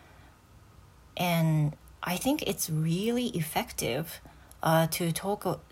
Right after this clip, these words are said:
to, to talk each other about parenting and see,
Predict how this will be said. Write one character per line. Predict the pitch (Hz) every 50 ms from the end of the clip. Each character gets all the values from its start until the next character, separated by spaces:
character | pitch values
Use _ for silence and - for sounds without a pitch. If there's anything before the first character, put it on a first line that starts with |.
| - -
to, | - - - - 170
to | - - 170 156
talk | 156 - - 233 277 269 -
each | 170 160 151 -
other | 135 131 139 135 135 131 123 -
about | - 151 151 147 147 143 -
parenting | - - - 233 233 190 147 139 135 - - 127 120 - - - - - - - - - - - - - -
and | 180 180 175 170 170 165
see, | 165 - - - 185 185 185 185 190 185 185 185 190